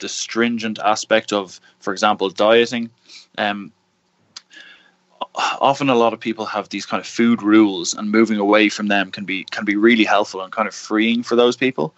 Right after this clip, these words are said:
For example, you know, "Oh, I, I'm not eating after six o'clock," or, "I have to fast for sixteen hours," or, "I'm only allowed twelve hundred calories."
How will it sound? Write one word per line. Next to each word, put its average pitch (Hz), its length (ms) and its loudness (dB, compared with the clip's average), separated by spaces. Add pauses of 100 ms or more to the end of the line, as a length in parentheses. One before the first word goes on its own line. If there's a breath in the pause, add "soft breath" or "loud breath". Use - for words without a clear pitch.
(540 loud breath)
For 110 120 -2
example, 101 500 0 (460)
you 113 100 -6
know, 101 240 -4
"Oh, 104 160 2
I, 107 180 0
I'm 107 120 -4
not 110 160 2
eating 107 260 -2
after 104 240 -2
six - 320 -8
o'clock," 101 400 -2
or, 95 80 -2
"I 98 40 -4
have 95 280 -6
to 104 80 -14
fast 98 500 -6
for 95 480 -6
sixteen - 460 -6
hours," 107 400 2
or, 98 100 -6
"I'm 98 140 -10
only 117 240 2
allowed 107 260 2
twelve 107 260 -2
hundred 98 240 -12
calories." 104 480 -6